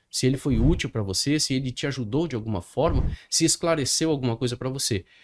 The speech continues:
Deixa o like, compartilha com outras pessoas pra que outras pessoas também se beneficiem.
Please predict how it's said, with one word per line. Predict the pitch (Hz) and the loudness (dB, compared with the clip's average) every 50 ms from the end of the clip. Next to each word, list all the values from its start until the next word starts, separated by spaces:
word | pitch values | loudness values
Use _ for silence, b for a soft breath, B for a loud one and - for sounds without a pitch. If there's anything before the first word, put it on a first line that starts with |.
| B B | B B
Deixa | - - 165 190 220 - 180 | 0 4 4 6 4 4 2
o | |
like, | 147 123 131 165 - - | 2 2 2 2 0 -4
compartilha | 135 - - 202 233 226 214 180 135 - - - 202 233 220 196 | -8 -2 0 0 0 0 -2 -4 -4 -4 -4 -4 -2 -2 -2 -2
com | - 143 135 | 0 0 0
outras | 139 147 139 131 - | 0 0 0 -2 -4
pessoas | - - 110 - - - 135 170 185 - | -4 -2 -4 -2 -2 0 0 0 0 -2
pra | - - 165 - | -2 -2 0 2
que | - 135 | 4 4
outras | 139 113 117 - | 2 2 -2 -4
pessoas | - 120 - - 110 - | -6 -6 -4 -4 -4 -2
também | - - - 131 147 180 | 0 0 2 2 0 -2
se | - - | -2 -4
beneficiem. | 147 139 131 131 131 143 - - 110 90 78 - | -2 -2 -2 -2 0 0 -2 0 0 -2 -4 -6